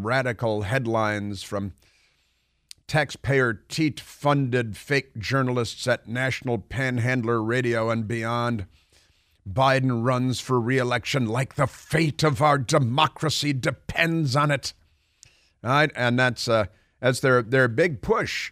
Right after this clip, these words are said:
is to, is to paint Republican voters as a threat to democracy. Now, this is, of course, always about their own power,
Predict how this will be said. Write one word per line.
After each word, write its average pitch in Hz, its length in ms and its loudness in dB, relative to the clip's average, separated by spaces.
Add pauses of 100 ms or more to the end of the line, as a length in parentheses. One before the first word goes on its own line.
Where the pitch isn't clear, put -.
is 117 340 -2
to, 107 340 -2 (1600)
is 131 260 2
to 139 140 2
paint 180 440 -2 (640)
Republican 156 1000 2
voters 110 680 0 (560)
as 120 320 0
a 117 120 4
threat 165 500 -2 (160)
to 135 160 2
democracy. 110 1000 -4 (680)
Now, 139 120 4
this 143 220 4
is, 131 160 0
of 120 100 -4
course, 147 320 2
always 127 400 4
about 117 380 2
their 117 220 0
own 120 280 2
power, 131 540 0